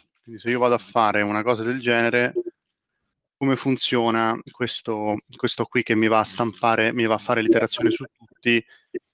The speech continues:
e mi va, mi va a fare poi la stampa. Allora, si passa assolutamente su, con degli iteratori, ehm,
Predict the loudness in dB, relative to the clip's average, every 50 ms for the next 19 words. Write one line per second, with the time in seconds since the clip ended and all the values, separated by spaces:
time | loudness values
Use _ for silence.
0 | _ _ -4 -2 2 2 2 4 4 4 4 4 4 2 2 2 2 2 2 0
1 | 0 2 0 2 2 2 2 2 0 0 0 -2 -4 -2 -2 -4 -2 -4 -8 -10
2 | -10 -16 -16 -18 -20 -20 -20 -12 _ 0 2 2 4 4 4 2 4 4 2 2
3 | 2 0 2 2 2 0 2 2 4 4 4 4 4 4 2 2 2 -2 -4 -4
4 | -2 -2 0 0 2 0 0 0 2 0 0 0 0 -2 0 0 -2 -4 _ _
5 | _ -20 _ _ _ -20 -20 -20 _ _ _ _ _ _ _ _ _ _ _ _
6 | _ _ _ _ _ _ _ _ 0 2 4 4 4 4 4 4 4 2 2 2
7 | 2 0 0 -2 -2 -2 -4 -4 -6